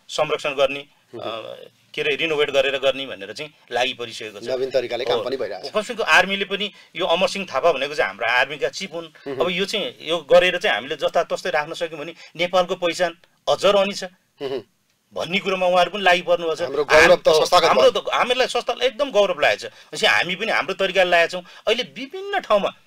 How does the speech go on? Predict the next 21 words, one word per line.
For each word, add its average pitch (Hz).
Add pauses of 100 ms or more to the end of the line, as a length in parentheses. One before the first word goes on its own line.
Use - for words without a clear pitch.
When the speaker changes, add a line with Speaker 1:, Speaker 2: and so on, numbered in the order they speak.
(1000)
Speaker 1:
जस्तो, 175 (420)
अम, 131 (320)
स्मारिकाहरू 190
बनाइरहेको 170
देखिन्छ, 170
अ, 170 (320)
पार्कहरू 175
बनाएको 160
छ, 147
जस्तो 165
सम्पन्न 185
भइसकेको 135
छ। 113
गोर-, 156
गोर्खाको 175
सिरिन 175 (220)
चोकमा 165
पार्क, 165 (340)
एउटा 156
स्मा-, 156 (340)
स्मारक, 165